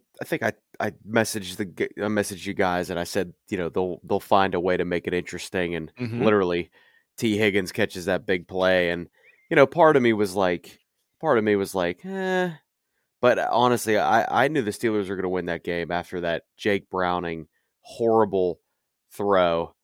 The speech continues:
Speaker 1: um, where I don't know what he was thinking, but you could just tell that, you could just tell that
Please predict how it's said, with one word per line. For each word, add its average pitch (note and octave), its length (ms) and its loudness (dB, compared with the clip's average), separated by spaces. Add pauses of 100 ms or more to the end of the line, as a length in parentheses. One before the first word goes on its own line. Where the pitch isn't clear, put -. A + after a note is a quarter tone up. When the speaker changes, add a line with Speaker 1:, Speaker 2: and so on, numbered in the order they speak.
(380)
Speaker 1:
um, F2 480 0 (300)
where F#2 360 -2
I G2+ 180 4
don't G#2 160 0
know F#2 80 0
what G2+ 200 0
he G#2 120 -6
was F#2+ 180 -8
thinking, F2 380 -6
but E2 180 -8
you B2+ 140 -6
could C3 140 -6
just - 220 -10
tell F#2+ 340 2
that, E2+ 240 -4 (580)
you A2 120 -8
could G2+ 140 -4
just - 180 -10
tell F2+ 260 2
that E2 160 -4